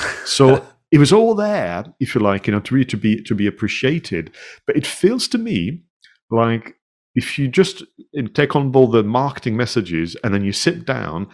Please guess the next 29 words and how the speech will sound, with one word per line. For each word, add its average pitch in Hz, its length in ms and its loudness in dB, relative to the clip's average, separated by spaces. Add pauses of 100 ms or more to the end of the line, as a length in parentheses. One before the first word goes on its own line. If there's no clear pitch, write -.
(320)
and 101 220 -2
watch 117 260 0
the - 80 -4
movie 104 640 -2
and 98 160 -2
let 127 140 0
yourself 127 320 -2
kind 107 120 0
of 98 120 -6
taken 110 360 0
by, 90 260 0 (360)
by 95 160 0
the 92 140 0
universe 98 560 0
that 87 180 -2
they've 85 180 -6
created, 92 760 -2 (480)
the 98 260 0 (180)
film 131 360 6
is 95 120 -2
so - 380 2
much 101 220 -2
better 92 140 2
than 85 180 -4
marketing 85 400 -6
campaign 85 760 -4
would, 92 240 -4 (220)
uh, 98 160 4
uh, 107 400 0